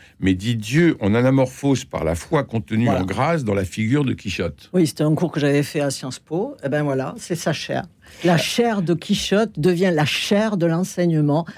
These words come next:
Speaker 2: de cette parole.
Speaker 1: Alors vous allez très loin quand, quand Quichotte affirme que le De Sponsus est une parole en pratique défiant le simple auditeur. Voilà la parole de foi,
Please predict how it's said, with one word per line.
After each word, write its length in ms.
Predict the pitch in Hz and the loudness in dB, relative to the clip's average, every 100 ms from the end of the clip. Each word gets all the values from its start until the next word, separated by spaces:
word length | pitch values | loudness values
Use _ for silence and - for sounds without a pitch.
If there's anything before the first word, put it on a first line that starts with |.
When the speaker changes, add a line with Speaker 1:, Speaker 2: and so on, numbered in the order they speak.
| - - | -8 -2
Speaker 2:
de 140 | 151 | 0
cette 260 | 190 185 - | 2 0 -2
parole. 520 | - 160 135 120 113 92 | -2 -2 0 -4 -6 2
Speaker 1:
Alors 180 | 135 | 2
vous 80 | 139 | 4
allez 140 | 117 117 | 2 0
très 180 | - | 2
loin 240 | 190 247 220 | 2 4 2
quand, 300 | 135 139 120 | 4 2 0
quand 180 | - 135 | 0 0
Quichotte 320 | 143 143 135 | 0 0 2
affirme 400 | 131 - 208 214 - - _ | 0 4 2 2 -2 -20 _
que 280 | - 147 135 | 2 4 4
le 480 | 117 117 117 104 95 - | 4 4 4 4 0 -2
De 160 | 107 | 0
Sponsus 880 | 147 - 123 123 - 226 262 - - - - _ - | 0 2 0 0 0 2 2 2 -12 -16 -20 _ 0
est 160 | 139 | 4
une 160 | 139 135 | 4 2
parole 360 | 180 160 160 | 0 2 2
en 80 | 135 | 2
pratique 520 | 113 135 131 - 220 | 0 -2 -2 0 0
défiant 420 | 127 196 - 190 147 | 4 2 2 2 2
le 120 | 123 | 2
simple 400 | - 190 156 135 | 0 0 0 0
auditeur. 680 | 117 120 - 143 190 226 - - - | -2 -2 2 2 4 0 -4 -18 -8
Voilà 320 | 107 165 185 | 2 4 4
la 100 | 139 | 0
parole 400 | - 131 131 117 | 0 0 2 0
de 100 | 107 | 0
foi, 340 | 101 - 185 | -2 0 0